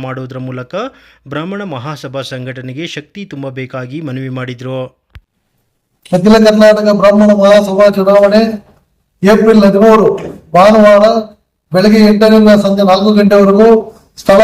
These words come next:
Speaker 2: ರಾಯರಾಯ ಕಲ್ಯಾಣ ಮಂಟಪ, ಚಾಮರಾಜಪೇಟೆ. ಜಿಲ್ಲಾ ಪ್ರತಿನಿಧಿಯಾಗಿ ಕೆ ಮಂಜುನಾಥ್,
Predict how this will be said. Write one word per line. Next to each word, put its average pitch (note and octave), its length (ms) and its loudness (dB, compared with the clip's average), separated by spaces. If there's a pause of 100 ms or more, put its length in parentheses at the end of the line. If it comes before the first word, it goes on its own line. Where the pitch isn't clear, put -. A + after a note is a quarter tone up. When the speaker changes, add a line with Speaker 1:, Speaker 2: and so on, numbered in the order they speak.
(160)
Speaker 2:
ರಾಯರಾಯ G#3 360 4 (100)
ಕಲ್ಯಾಣ G3+ 320 2
ಮಂಟಪ, G3 240 -4 (680)
ಚಾಮರಾಜಪೇಟೆ. G3+ 760 2 (1120)
ಜಿಲ್ಲಾ A3 320 2
ಪ್ರತಿನಿಧಿಯಾಗಿ G#3+ 640 -2 (120)
ಕೆ G#3+ 80 2 (100)
ಮಂಜುನಾಥ್, G#3+ 500 2